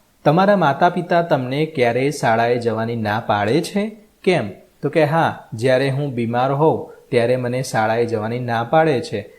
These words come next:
જેથી બીજા બીમાર ન પડે, અથવા શરદી કે એવું, ઉધરસ કે એવું કંઈ થયું હોય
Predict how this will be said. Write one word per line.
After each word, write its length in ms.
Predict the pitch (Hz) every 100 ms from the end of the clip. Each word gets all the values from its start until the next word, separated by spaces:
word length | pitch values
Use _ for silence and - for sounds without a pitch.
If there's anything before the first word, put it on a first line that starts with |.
| _ 117
જેથી 300 | 117 135 120
બીજા 300 | 107 113 107
બીમાર 560 | 110 107 139 233 - - _ -
ન 220 | 120 117
પડે, 380 | - 98 98 98 - -
અથવા 300 | 120 123 123
શરદી 460 | 120 117 110 120 120
કે 140 | 123
એવું, 240 | 117 117 -
ઉધરસ 420 | 135 117 123 123 -
કે 100 | 117
એવું 140 | 113
કંઈ 220 | 123 120
થયું 380 | 120 160 190 170
હોય 180 | 117